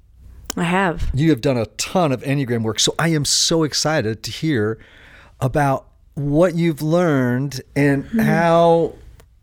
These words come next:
Speaker 2: the Enneagram has, uh, influenced your life in the intervening years. I mean, it's, like,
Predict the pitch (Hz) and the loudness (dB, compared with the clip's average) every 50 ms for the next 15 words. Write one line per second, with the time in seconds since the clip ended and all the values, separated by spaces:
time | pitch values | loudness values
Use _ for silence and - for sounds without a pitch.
0 | _ _ _ _ - _ _ - _ _ - _ _ _ - 120 123 151 - 160 | _ _ _ _ -20 _ _ -20 _ _ -20 _ _ _ -10 -6 -6 -4 0 0
1 | 156 185 190 185 147 135 147 151 143 139 139 131 123 131 143 143 139 131 131 127 | 2 2 2 2 0 0 0 0 0 0 -2 -2 -2 -2 -2 0 0 0 0 0
2 | 123 127 120 - - - - - _ _ _ _ - - - - - - _ _ | 0 -2 -2 -4 -6 -8 -10 -14 _ _ _ _ -20 -20 -20 -20 -20 -20 _ _
3 | _ - - - - - - - 120 110 120 123 - - - 170 196 208 202 - | _ -20 -20 -20 -20 -16 -10 -6 -6 -6 -6 -8 -6 -2 0 0 2 2 0 -2
4 | - 185 170 156 151 139 - - - 147 139 131 123 110 117 147 175 196 180 131 | 0 0 2 2 2 0 -2 -4 -2 0 0 0 0 -2 -4 -4 -2 0 0 2
5 | 131 131 123 - - - - - - - _ _ _ _ _ _ _ _ - _ | 0 0 -2 -4 -10 -16 -16 -18 -20 -20 _ _ _ _ _ _ _ _ -20 _
6 | _ - - 156 151 156 151 147 - 156 160 156 - 165 139 123 147 151 156 151 | _ -6 -2 0 0 2 0 0 0 0 -2 0 0 -2 -2 -2 -2 0 0 0
7 | 151 147 139 151 190 240 269 214 - 104 - - - - - - _ _ _ _ | 0 0 0 0 0 0 0 0 -2 -4 -6 -8 -8 -8 -10 -16 _ _ _ _
8 | - - 170 170 165 165 160 143 - - - - - 170 156 151 147 147 - - | -2 0 2 2 2 2 2 0 0 0 -2 0 2 2 4 4 2 0 -2 -8
9 | - - - | -18 -18 -18